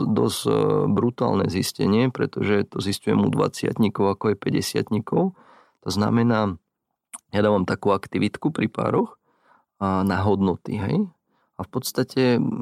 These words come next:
niekedy sa zamýšľame v tridsiatke prvýkrát, že aké tie hodnoty vlastne mám. A tie hodnoty nám práve robia určité hranice v tom živote,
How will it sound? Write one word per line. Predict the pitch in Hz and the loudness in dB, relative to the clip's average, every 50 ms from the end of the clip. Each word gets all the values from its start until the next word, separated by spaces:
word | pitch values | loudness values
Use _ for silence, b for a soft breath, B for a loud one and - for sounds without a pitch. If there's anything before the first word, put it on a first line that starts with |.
| - - | 0 0
niekedy | 117 120 131 - - 151 135 123 | 2 2 0 0 -2 0 0 0
sa | 117 - - | 0 0 0
zamýšľame | 107 101 98 101 110 117 - - - 110 110 110 107 104 | 0 0 0 2 2 0 0 -2 -2 0 2 2 2 0
v | 98 - _ - _ | -2 -4 _ -18 _
tridsiatke | - - 98 98 - - - 110 104 - - 98 | -4 -2 -2 -2 -2 -2 -2 -4 -2 -2 -4 -4
prvýkrát, | - - 95 104 110 110 101 - 98 98 101 101 | -2 -2 -2 0 0 0 -2 -2 -2 -2 -2 0
že | 90 95 | 0 0
aké | 101 113 - - 143 | -2 -2 -2 -4 -4
tie | - - 98 | -2 -2 -2
hodnoty | 92 90 98 104 104 98 - - 98 | 0 0 2 2 2 0 0 -2 -2
vlastne | 104 104 - 95 - - 98 104 | 0 0 0 0 -2 -2 -2 0
mám. | 101 98 95 104 | 0 2 2 0
A | 104 104 | 0 0
tie | - 110 | 0 0
hodnoty | 110 127 151 160 151 143 - - | 0 0 0 0 0 -2 -2 -2
nám | 123 120 120 113 | 0 0 0 -2
práve | - - 123 113 117 | -2 -2 0 0 0
robia | 113 120 113 113 110 | 0 2 2 2 2
určité | 110 113 107 - - 113 - - - | 2 0 -2 -4 -6 -2 0 0 0
hranice | - 92 - - 104 - - 107 - - - | 0 0 0 0 0 0 -2 -2 -2 -4 -4
v | - - | -4 -4
tom | - 110 104 | -2 -2 0
živote, | 101 95 98 - - - - - - 190 | 0 0 0 0 -2 -2 -2 -2 0 0